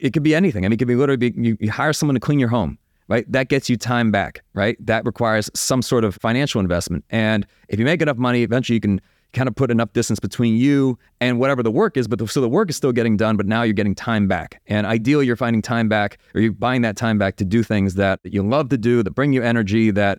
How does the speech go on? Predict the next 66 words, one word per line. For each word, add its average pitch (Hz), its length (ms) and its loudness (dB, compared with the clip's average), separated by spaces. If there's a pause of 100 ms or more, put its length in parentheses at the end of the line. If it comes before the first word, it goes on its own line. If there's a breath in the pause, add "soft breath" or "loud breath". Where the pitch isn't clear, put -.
create 131 260 0
the 117 60 -4
greatest 107 300 0
amount 95 160 2
of 101 80 0
impact. 87 400 -2
And 113 100 2
then 123 80 2
the 117 60 0
highest 131 420 -2
form 110 200 0
of 101 40 0
leverage 98 300 0
is 92 100 0
that, 101 200 -2
then 95 200 0 (200)
money 113 220 0
for 107 120 -2
money, 87 320 -2 (640)
right? 95 320 0
Where 107 260 2
it's 95 160 -2
like, 101 180 0
by 101 140 0
making 117 320 2
additional 110 420 0
investments, 101 440 0
you 107 80 0
can 98 100 -4
continue 104 380 2
to 98 100 2
be 98 160 2
able 98 80 2
to 92 80 -2
grow 101 240 0
and 92 100 0
scale. 98 440 -2 (160)
I 127 80 -2
find 151 280 0
most 143 240 0
people 135 200 -2
are 117 80 0
probably 123 240 -2
stuck 120 320 -2
at 104 60 -6
the 98 40 -2
bottom 120 460 -2
level 131 220 0
of 131 40 -2
the 123 60 -2
pyramid 139 320 0
where 110 60 2
they 110 120 2
look 110 160 0
at 101 100 -2
strictly 120 340 0
in 110 60 2
terms 117 220 0
of 90 80 -4
their 123 160 2
time 127 480 -2
output 120 440 -4
to 120 120 0
a 110 60 2
money 117 320 0
output. 135 360 -2